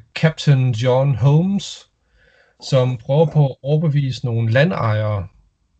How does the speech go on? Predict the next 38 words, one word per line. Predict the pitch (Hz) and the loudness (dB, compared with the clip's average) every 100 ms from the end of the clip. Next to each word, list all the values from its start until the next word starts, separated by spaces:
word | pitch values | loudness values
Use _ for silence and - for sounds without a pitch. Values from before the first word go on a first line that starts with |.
| _ _ _ _ _ - | _ _ _ _ _ -6
øh, | 135 123 117 | -2 -2 0
om, | 127 143 135 | 0 0 0
at | 117 - | -4 -4
de | 131 | -8
skal | 110 135 110 | -4 -4 -2
registrere | 120 117 110 - 147 165 107 107 | -4 -4 -8 -2 2 4 2 0
deres | 117 107 107 - - - | -2 -2 -6 -12 -20 -14
grunde, | - 131 156 180 151 _ _ _ _ _ - | -2 4 4 4 0 _ _ _ _ _ -6
øh, | 127 123 120 - | -2 -2 -2 -4
og | |
fordi | 110 143 139 135 | -2 0 2 0
hvis | 127 113 | -4 0
de | 147 | 2
ikke | 147 175 | 2 2
gør | 160 156 | 2 2
det, | 147 147 | 2 2
altså | - 135 | 2 0
de | 127 135 131 | -2 -2 -4
skal, | - 131 123 120 - - - | -4 0 0 0 -6 -10 0
de | 147 | 0
skal | - | 2
registrere | 123 120 135 - 156 123 | 0 0 -2 0 2 2
deres, | 113 110 - | 0 -2 -4
øh, | 120 113 | -4 -2
landområder | 110 117 151 120 113 110 113 | 0 2 4 2 0 0 0
til | 110 120 113 | -2 -2 -2
den | 110 | 0
amerikanske | 110 110 139 143 - | 0 0 0 0 -2
regering, | 104 131 123 101 95 - _ _ | -2 0 0 -2 -6 -14 _ _
fordi | - 123 | -6 -4
hvis | 117 | 0
de | 151 | 2
ikke | 160 | 2
gør | 151 131 | 2 2
det, | 135 147 | 2 0
så, | 139 131 123 117 | 0 2 2 2
øh, | 113 110 - _ _ _ - | 0 -4 -12 _ _ _ -12
så, | - 135 131 | 0 2 2